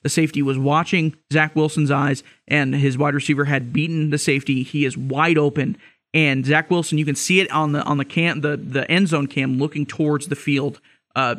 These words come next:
Zach Wilson is stepping back. He looks at this receiver dead in the eyes. He sees him. He sees him wide open. He looks at him, and he brings the ball down, and he tucks it and runs it for, like, a two-yard gain.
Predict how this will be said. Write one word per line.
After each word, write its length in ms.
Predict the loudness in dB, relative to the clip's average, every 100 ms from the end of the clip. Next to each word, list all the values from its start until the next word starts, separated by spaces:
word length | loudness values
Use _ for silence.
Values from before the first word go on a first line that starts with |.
| -2
Zach 280 | 0 0 0
Wilson 300 | -2 0 -2
is 80 |
stepping 320 | 0 -2 0 0
back. 200 | -2 -4
He 120 | -6
looks 480 | -2 0 0 -2 -6
at 140 | -6
this 180 | -6 -8
receiver 400 | -6 -4 -2 -4
dead 320 | -2 0 2
in 100 | 2
the 140 | 2
eyes. 320 | 2 2 -4 -12 _ _ -2
He 80 | -2
sees 460 | 0 0 0 0
him. 160 | -2 -6 -6
He 60 |
sees 340 | -4 0 0 2
him 260 | 2 0
wide 300 | 0 2 4
open. 380 | 2 2 -2 -4 -6 _ _
He 60 | -2
looks 400 | 0 0 0 -2
at 160 | -2
him, 180 | -4 -6 _ _ -4
and 80 | -2
he 40 |
brings 360 | 0 0 2 2
the 80 | 0
ball 220 | 0 0
down, 240 | 2 2
and 20 |
he 80 | 0
tucks 300 | 2 -2 0
it 80 | -2
and 80 | 0
runs 220 | 0 0
it 120 | -2
for, 160 | -2 -2
like, 180 | 0 -2
a 60 |
two-yard 420 | 0 0 0 -2
gain. 240 | -2 -4